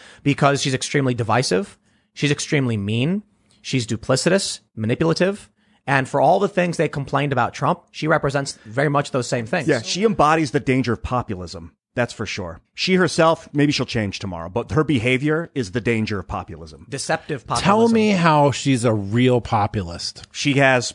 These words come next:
Speaker 2: I don't know, twenty, sixty million, how many fo-, Twitter followers?
Speaker 3: That has nothing to do
Speaker 2: She's
Speaker 3: with
Speaker 2: popular
Speaker 3: it.
Speaker 2: on Twitter,
Speaker 3: Next.
Speaker 2: and that's how she
Speaker 1: That's
Speaker 2: gets
Speaker 1: not
Speaker 2: her
Speaker 3: Populism
Speaker 1: populism,
Speaker 3: is
Speaker 1: dude.
Speaker 3: not being popular,
Speaker 2: Yeah, it's
Speaker 3: bro.
Speaker 2: getting, it's having the po-, the crowd follow you,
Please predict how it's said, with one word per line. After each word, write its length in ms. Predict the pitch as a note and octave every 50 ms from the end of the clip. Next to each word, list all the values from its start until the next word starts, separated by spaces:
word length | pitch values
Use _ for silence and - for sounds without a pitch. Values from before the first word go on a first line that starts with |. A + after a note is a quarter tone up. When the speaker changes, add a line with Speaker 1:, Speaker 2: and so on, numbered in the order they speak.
| _ _
Speaker 2:
I 80 | - A2+
don't 100 | A#2+ A2+
know, 120 | F#2+ G2 G2+
twenty, 400 | G2 - - B2+ B2+ C3 C3 C3+ - _
sixty 300 | - - D3 - - D3
million, 360 | C#3+ C#3 C#3 C3+ B2 A2+ G#2 - _ _ _ _
how 120 | - - C#3+
many 100 | C#3+ B2
fo-, 200 | - - B2 A#2
Twitter 240 | - - B2+ A2+
followers? 200 | A2 - G2+ F2
Speaker 3:
That 180 | - B2 B2+ A2+
has 260 | G#2 B2 B2 G#2 G2
nothing 460 | A2+ B2 B2+ C3+ C3 - - B2+ A#2
to 60 | A2+ G#2+
do 120 | F#2 G2+
Speaker 2:
She's 120 | G#2 B2
Speaker 3:
with 60 | G2 G2
Speaker 2:
popular 340 | B2 B2 B2 C3+ C3 B2 A#2
Speaker 3:
it. 40 | A2
Speaker 2:
on 40 |
Twitter, 240 | G#2 B2 C3 B2 A2+
Speaker 3:
Next. 180 | A#2+ - - -
Speaker 2:
and 60 | B2 A#2
that's 140 | A#2 A#2+ -
how 60 | A#2
she 140 | - A#2+ A2+
Speaker 1:
That's 140 | A#2+ -
Speaker 2:
gets 20 | -
Speaker 1:
not 80 | D#3+
Speaker 2:
her 140 | E3 F3+ F#3
Speaker 3:
Populism 640 | - - F#3+ G3 F#3 F3 E3 E3+ F#3 G3 D3+ D3 E3 D3+
Speaker 1:
populism, 60 | D3
Speaker 3:
is 120 | D3 C#3+ B2
Speaker 1:
dude. 80 | - D3+
Speaker 3:
not 220 | D3+ D3+ D3 B2 C3+
being 220 | D3+ C#3+ C#3 C3
popular, 760 | - - B2 B2+ B2+ - A#2+ A#2+ A2 G#2+ C3 A#2 C#3 E3+ D3
Speaker 2:
Yeah, 60 | C#3
it's 100 | C#3 A#2
Speaker 3:
bro. 80 | A2 A2+
Speaker 2:
getting, 300 | A#2 - C#3+ D3+ C#3+ C#3+ -
it's 200 | C#3+ - - - -
having 260 | - A#2+ C3+ C3+ C#3+
the 80 | C3+ -
po-, 180 | - - - - -
the 80 | A#2+
crowd 440 | - - - D3 C#3 C#3+ C#3 C3+ A2
follow 340 | - - B2+ B2 B2+ A#2+ A2
you, 320 | F#2+ E2+ D2+ C2+ C#2 D#2+